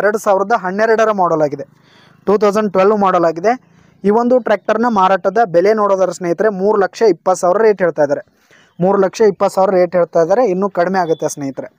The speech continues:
ಇನ್ನು ನೆಕ್ಸ್ಟ್ ಗಾಡಿ ನೋಡೋದಾದ್ರೆ, ಆ, ನ್ಯೂ ಹಾಲೆಂಡ್ ತ್ರೀ ಸಿಕ್ಸ್ ಡಬಲ್ ಜೀರೋ ಡ್ಯಾಶ್ ಟು ಸ್ನೇಹಿತರೆ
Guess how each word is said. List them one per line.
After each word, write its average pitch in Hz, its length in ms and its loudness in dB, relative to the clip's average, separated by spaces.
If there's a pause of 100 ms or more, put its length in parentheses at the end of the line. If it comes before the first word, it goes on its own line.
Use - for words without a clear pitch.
(520)
ಇನ್ನು 226 100 2 (100)
ನೆಕ್ಸ್ಟ್ 226 260 -4
ಗಾಡಿ 233 140 2 (100)
ನೋಡೋದಾದ್ರೆ, 214 420 2 (580)
ಆ, 170 100 2 (100)
ನ್ಯೂ 214 160 0
ಹಾಲೆಂಡ್ 220 340 0
ತ್ರೀ 208 140 2
ಸಿಕ್ಸ್ - 380 -10
ಡಬಲ್ 190 220 0
ಜೀರೋ 208 200 2
ಡ್ಯಾಶ್ 175 280 0
ಟು 220 100 -4
ಸ್ನೇಹಿತರೆ 170 420 -2